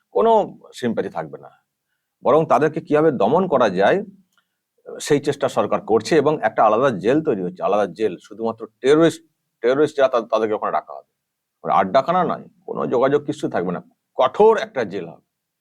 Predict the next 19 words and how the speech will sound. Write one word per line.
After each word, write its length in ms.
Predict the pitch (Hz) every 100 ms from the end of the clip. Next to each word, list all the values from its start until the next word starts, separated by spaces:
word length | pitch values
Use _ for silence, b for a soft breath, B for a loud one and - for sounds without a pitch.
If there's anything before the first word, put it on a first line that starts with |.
| B _
তো 60 | 165
এগুলো 140 | 185
কেন 220 | 180 170
করা 160 | 95 92
হচ্ছে? 180 | 87 117
এগুলো 160 | 151
করা 220 | 165 135 170
হচ্ছে 260 | 170 208 202 B B
যাতে 200 | 107 117
করে 200 | 151 180 180 123
এই, 340 | 151 175 - -
এই 100 | 120
যে 140 | 151
অ্যাক্টিভিটিস 460 | 107 - 135 147 170
এগুলো 260 | - 110 120
যাতে 160 | 120
বন্ধ 300 | 104 90 101
করা 220 | 92 58
যায়। 160 | 58